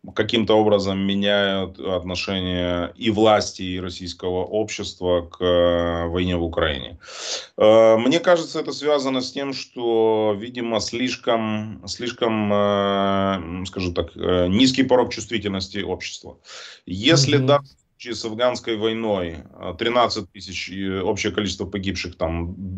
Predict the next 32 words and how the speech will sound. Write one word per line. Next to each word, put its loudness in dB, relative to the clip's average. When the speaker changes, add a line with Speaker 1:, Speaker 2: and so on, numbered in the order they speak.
Speaker 1:
около 4
чет-, -8
до 0
четырнадцати -2
тысяч -6
погибших, -4
опять 4
же, 0
в -8
течение -2
десяти -6
лет 2
из-за 2
э, -2
того, -4
что, 0
э, -4
с -8
восемьдесят -4
пятого 0
года -4
начинается -8
политика -6
ускорения 2
и 0
гласности, 0
и -6
пресса, 0
как -10
мы -6
помним, -4
телевидение -4